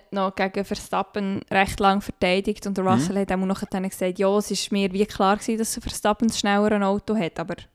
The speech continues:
Speaker 1: er wollte gleich kämpfen.
Speaker 2: Okay.
Speaker 1: Von dem her.
Speaker 2: Ja, aber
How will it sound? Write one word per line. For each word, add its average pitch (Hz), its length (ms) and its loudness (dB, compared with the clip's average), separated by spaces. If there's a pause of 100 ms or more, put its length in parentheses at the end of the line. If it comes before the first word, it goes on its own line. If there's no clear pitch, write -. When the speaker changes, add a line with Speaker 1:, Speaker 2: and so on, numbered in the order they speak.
(400)
Speaker 1:
er 196 60 -4 (140)
wollte 190 60 -2
gleich 180 420 -2
kämpfen. - 520 -8 (340)
Speaker 2:
Okay. - 200 -6
Speaker 1:
Von - 100 0
dem - 140 0
her. 175 260 -2 (560)
Speaker 2:
Ja, 90 200 -6 (300)
aber 104 200 -4